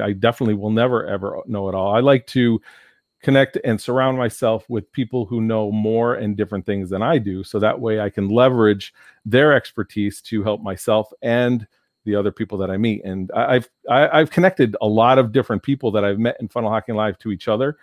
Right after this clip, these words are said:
you know, and in this community. And, you know, I, I don't, I don't look to do it to get the, the, um, the recognition for it, but I've seen how some of these connections, you know, and other people have done it too. Like our, our good friend Jim Beard has, has done it in an amazing way.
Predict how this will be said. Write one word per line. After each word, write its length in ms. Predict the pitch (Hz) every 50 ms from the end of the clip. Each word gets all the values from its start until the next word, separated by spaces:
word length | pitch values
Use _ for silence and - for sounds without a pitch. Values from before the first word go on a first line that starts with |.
| _ _ _ _ _
you 80 | - 117
know, 120 | 107 113
and 200 | - 127 123 127
in 140 | 131 135 135
this 160 | 127 117 -
community. 600 | - - 123 120 127 139 143 147 151 156 156 160 -
And, 360 | 131 120 120 117 117 113 113 -
you 160 | - 139 123 113
know, 260 | 110 107 104 101 - _ _ _ _ _ -
I, 240 | - 113 - - 127
I 40 |
don't, 140 | 131 147 -
I 40 | 156
don't 180 | 156 180 175 156
look 240 | 151 170 175 -
to 100 | - 135
do 300 | 120 107 110 131 147 147
it 140 | 156 - -
to 160 | - - 135
get 220 | 117 120 131 127 - _ _ -
the, 300 | 123 120 117 120 117 107 - - _ _
the, 400 | 123 120 113 113 110 110 110 113
um, 260 | 107 107 104 101 101
the 80 | 101 107
recognition 520 | 120 131 - - 117 127 143 - - 113
for 280 | - _ - 107 104 104
it, 40 | 98
but 340 | 101 113 113 110 110 - - _ _ _ _ _ -
I've 120 | 117 107
seen 280 | - - 156 147 151 143
how 160 | 123 123 117
some 260 | 110 - - 139 131
of 140 | 131 123 117
these 240 | 120 120 117 110 -
connections, 760 | - 117 110 113 127 - - - 117 107 107 104 98 - -
you 140 | - 131 113
know, 120 | 107 107
and 120 | 127 - -
other 180 | - 233 311
people 280 | - - 123 101 104 104
have 100 | 98 104
done 140 | 113 107 107
it 100 | 101 -
too. 180 | - 160 135
Like 200 | 110 104 101 87
our, 200 | 101 95 98 98 -
our 240 | - 101 101 95 - _ _
good 140 | 120 104 -
friend 240 | _ 113 101 101
Jim 160 | 95 101 98 95
Beard 240 | 110 131 127 107
has, 160 | 98 90 87 104
has 160 | 110 101 95
done 200 | 98 110 107 110
it 100 | 117 -
in 100 | 101 98
an 100 | 98 92
amazing 520 | 95 98 107 135 160 175 135 117 95 95
way. 260 | 90 90 87 92 92